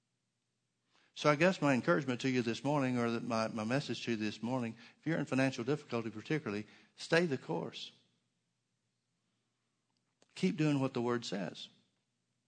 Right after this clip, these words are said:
Now, for me, the thing that always held me steady is I knew I was doing what God wanted me to do. When I was in, when I was, uh, uh, in Bible school and finances were just non-existent,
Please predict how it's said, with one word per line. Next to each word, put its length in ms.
Now, 100
for 140
me, 180
the 120
thing 200
that 80
always 260
held 200
me 100
steady 280
is 100
I 100
knew 160
I 100
was 100
doing 240
what 160
God 200
wanted 220
me 180
to 120
do. 80
When 120
I 80
was 140
in, 180
when 120
I 100
was, 320
uh, 180
uh, 140
in 120
Bible 340
school 400
and 160
finances 600
were 140
just 260
non-existent, 880